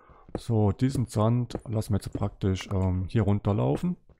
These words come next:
Gehen wir einmal da runter. Da habe ich schon mal so einen kleinen Gang gemacht. Das passt. Ähm, sprich, wir nehmen einmal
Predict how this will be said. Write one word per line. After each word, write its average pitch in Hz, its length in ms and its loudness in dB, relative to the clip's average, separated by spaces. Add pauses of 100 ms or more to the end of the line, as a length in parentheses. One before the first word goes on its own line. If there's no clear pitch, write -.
(1700)
Gehen 92 140 -2
wir 95 60 -2
einmal 90 320 0
da 87 80 0
runter. 151 400 0
Da 98 120 -2
habe 92 140 -2
ich 98 80 -8
schon 95 140 -2
mal 92 100 2
so 92 200 -4
einen 87 140 -2
kleinen 87 360 -4
Gang 117 240 -2
gemacht. 143 480 -4 (840)
Das 95 140 -4
passt. - 440 -2
Ähm, 135 680 0 (340)
sprich, - 800 -4 (1080)
wir 123 120 2
nehmen 139 180 2
einmal 110 420 0